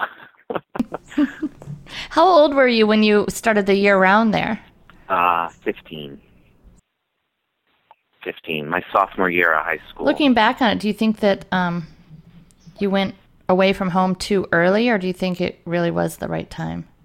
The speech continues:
Speaker 1: Oh, no, it was the right time. <laughs> It really
Speaker 2: I guess
Speaker 1: was.
Speaker 2: especially in light of what you said about the school at home
Speaker 1: Yeah.
Speaker 2: back in Boston.
Speaker 1: Yeah, and I think it just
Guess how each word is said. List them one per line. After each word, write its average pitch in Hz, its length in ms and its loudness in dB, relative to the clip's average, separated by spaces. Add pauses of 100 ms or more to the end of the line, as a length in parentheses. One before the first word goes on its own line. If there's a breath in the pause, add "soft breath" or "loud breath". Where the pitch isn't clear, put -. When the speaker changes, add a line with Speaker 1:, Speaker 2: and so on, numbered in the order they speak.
(220)
Speaker 1:
Oh, 82 240 -4
no, 76 300 -6
it - 40 -10
was - 140 -16
the 80 80 -6
right 73 220 -6
time. 73 520 -8
<laughs> - 600 0 (1800 loud breath)
It 101 100 0
really 85 200 2
Speaker 2:
I 190 60 0
guess 202 160 2
Speaker 1:
was. - 80 -2
Speaker 2:
especially 190 480 0
in 175 80 2
light 175 180 2
of 165 80 -2
what 165 140 0
you 165 80 -2
said 165 240 -2
about 156 300 -4
the 156 60 -10
school 160 640 -6
at 160 180 -6
home 160 240 -4
Speaker 1:
Yeah. - 260 0
Speaker 2:
back 160 180 -6
in 170 80 -10
Boston. 160 540 -8 (360)
Speaker 1:
Yeah, 87 420 2 (200)
and 107 140 -4
I 104 180 -2
think 104 200 -6
it 104 80 -4
just - 200 -4